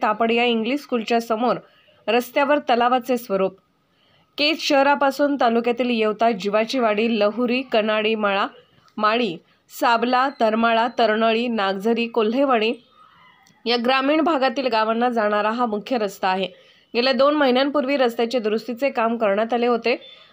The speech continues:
मात्र चलाक गुत्तेदाराने रोडचे खड्डे पडलेले बुजवले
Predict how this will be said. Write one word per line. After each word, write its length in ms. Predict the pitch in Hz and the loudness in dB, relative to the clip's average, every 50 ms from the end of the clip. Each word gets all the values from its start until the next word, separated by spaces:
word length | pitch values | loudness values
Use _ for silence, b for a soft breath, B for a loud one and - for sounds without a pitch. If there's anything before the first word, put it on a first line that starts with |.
| B - | B -4
मात्र 260 | 254 247 254 277 302 | -2 0 0 0 0
चलाक 500 | - - 285 254 262 277 294 285 294 311 - - b b b b b b | 0 2 0 2 2 2 0 0 -2 -4 -4 -6 b b b b b b
गुत्तेदाराने 720 | 233 208 247 233 247 302 320 311 294 277 269 269 269 277 277 | -4 -2 -2 0 2 2 2 4 4 2 2 2 2 4 4
रोडचे 360 | 247 233 233 240 233 269 262 - | 4 4 2 2 0 -2 -2 -2
खड्डे 280 | - 254 220 190 190 277 | -2 -6 -4 -2 -2 -2
पडलेले 440 | - - 254 226 214 226 226 240 240 | 0 0 -2 0 0 0 0 2 0
बुजवले 460 | 226 196 220 196 220 277 294 285 277 | 0 0 -2 0 2 2 2 2 0